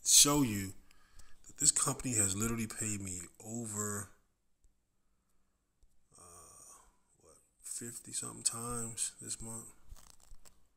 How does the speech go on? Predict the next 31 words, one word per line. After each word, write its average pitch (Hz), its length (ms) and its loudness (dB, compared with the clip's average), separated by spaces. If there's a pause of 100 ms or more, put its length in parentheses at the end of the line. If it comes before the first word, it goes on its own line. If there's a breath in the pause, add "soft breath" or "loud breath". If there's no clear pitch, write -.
(340)
Almost - 300 -6
over 117 160 -12
fifty 120 380 -8
times 120 460 -2
this 90 180 -2
month. 90 260 -12
This - 160 4
is - 180 4
insane, 104 540 10
guys. 87 460 0
This 104 200 8
is 92 220 -2
nuts. 113 760 12 (720)
This 139 120 -4
is 147 140 8
nuts, 156 480 10
okay? 117 280 0
Let, 117 220 -4 (100)
let's, 131 340 10
let's 135 200 12
just 156 200 12
count 151 160 10
'em 139 140 12
up 127 140 8
from 117 260 6
the 101 100 -4 (220)
eighth, 117 320 -14 (1400 soft breath)
from - 160 -20
the - 80 -18
first, - 640 -4
okay? 101 420 -8